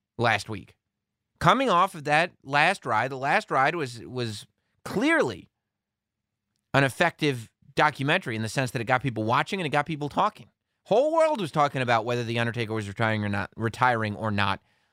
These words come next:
last week. So, yeah, it was the perfect time for the W W E to, uh, have that Undertaker show on SmackDown. But I do not think that it was The Undertaker's way, I mean, Undertaker's way or W W E's way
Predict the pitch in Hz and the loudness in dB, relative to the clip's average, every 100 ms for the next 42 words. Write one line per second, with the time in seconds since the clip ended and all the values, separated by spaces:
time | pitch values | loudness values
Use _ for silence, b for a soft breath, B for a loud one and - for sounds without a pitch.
0 | _ - 120 113 - 110 98 - 160 180 | _ 0 2 2 0 -8 -6 -2 0 2
1 | 285 262 107 _ 143 175 160 - - 277 | 2 0 -4 _ -6 -4 -4 -6 -4 -4
2 | 302 240 - 120 101 90 - _ _ - | -4 -8 -6 -6 -6 -8 -20 _ _ -4
3 | 143 127 135 127 123 120 123 117 110 107 | -2 0 0 2 0 0 0 0 0 0
4 | - 110 107 98 95 - _ _ - 131 | 0 0 0 -2 -4 -12 _ _ -4 0
5 | 131 127 117 - 120 117 117 104 101 110 | 2 2 0 -2 -4 -4 -6 -8 -4 -4
6 | 98 98 - 98 - - 104 - _ b | -2 -6 -8 -8 -8 -12 -14 -18 _ b
7 | - 135 131 135 202 127 95 117 104 113 | 2 4 4 0 0 -2 -2 -6 -4 -2
8 | 104 107 113 110 107 104 98 101 101 - | -4 -4 -2 -2 -2 -4 -4 -2 -2 0
9 | 107 104 104 - 160 165 156 139 135 131 | -2 -2 -2 0 0 0 -4 -2 0 0
10 | 123 160 147 143 139 123 120 127 110 101 | 0 0 0 -2 -2 -2 -2 -4 -4 -6
11 | 98 | -6